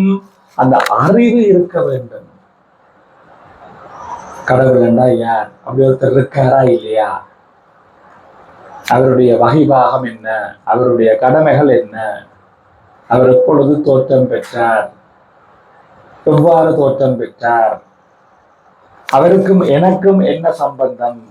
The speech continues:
அவருக்கும் இந்த உலகத்துக்கும் என்ன சம்பந்தம்? அவரை எப்படி அடைவது?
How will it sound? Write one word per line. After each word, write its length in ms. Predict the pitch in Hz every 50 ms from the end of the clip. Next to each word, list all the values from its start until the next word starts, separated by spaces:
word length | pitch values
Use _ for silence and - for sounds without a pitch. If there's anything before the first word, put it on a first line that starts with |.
| - _ _ _ _ _ _ _ _ _ _ _ _ _ _ - -
அவருக்கும் 640 | - - 135 151 185 208 208 185 - 220 208 202
இந்த 140 | 190 185 165 135
உலகத்துக்கும் 800 | 127 139 170 196 190 220 226 226 - 240 220 - 240 247 226 196
என்ன 160 | 175 170 175 160
சம்பந்தம்? 640 | - 156 139 131 123 - - - - 123 123 123 117 110 101 98 98 - _ _ _ _ _ _ _ _ _ _ _ _ _ _ _ _ - - - - - - - - - - - - - - - - - - - - - - - - -
அவரை 360 | - 139 147 175 185 202 196 190 170
எப்படி 380 | 156 - - - - 170 190 - -
அடைவது? 680 | 127 131 139 147 151 143 135 127 127 123 123 123 117